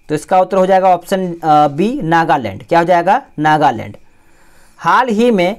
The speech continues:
किस देश ने विदेशी मुद्रा संकट और बढ़ती खाद्य कीमतों के कारण खाद्य आपातकाल घोषित किया है? तो इसका उत्तर हो जाएगा ऑप्शन सी श्रीलंका आपका सही उत्तर हो जाएगा।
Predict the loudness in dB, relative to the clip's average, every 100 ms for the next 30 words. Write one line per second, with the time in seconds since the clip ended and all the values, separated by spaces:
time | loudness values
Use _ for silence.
0 | -8 -6 -2 0 0 0 -2 -2 0 0
1 | -2 -2 -4 -6 -10 -20 -20 -6 -2 0
2 | 0 0 -4 -2 -2 0 -2 0 0 0
3 | -4 -6 -2 -2 -2 -2 -2 0 0 0
4 | -2 -2 0 0 -2 -2 -2 -2 -2 0
5 | 0 -2 -4 -2 -2 -2 -2 0 0 -2
6 | -6 -16 -20 _ -18 -6 -6 -2 -2 0
7 | 0 2 2 4 2 0 -2 -2 -2 -2
8 | -2 -6 -2 0 2 0 0 0 0 0
9 | 0 0 2 2 0 0 0 -4 -8 -10
10 | -16